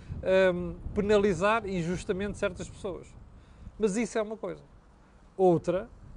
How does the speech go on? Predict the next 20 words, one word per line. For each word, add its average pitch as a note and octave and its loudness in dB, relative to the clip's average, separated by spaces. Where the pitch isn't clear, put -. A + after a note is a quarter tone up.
completamente G#3 0
diferente, C3 -6
é F#3 4
a F3 -2
ausência F3+ 0
total C#3 0
de C3+ -8
informação F3+ -4
sobre F#3+ -2
o E3+ -10
que - -12
se - -12
passou. C#3+ -4
E C4 2
o C#4 2
problema G3 4
disto G3+ -6
tudo B2 -8
é G3 0
que E3 -2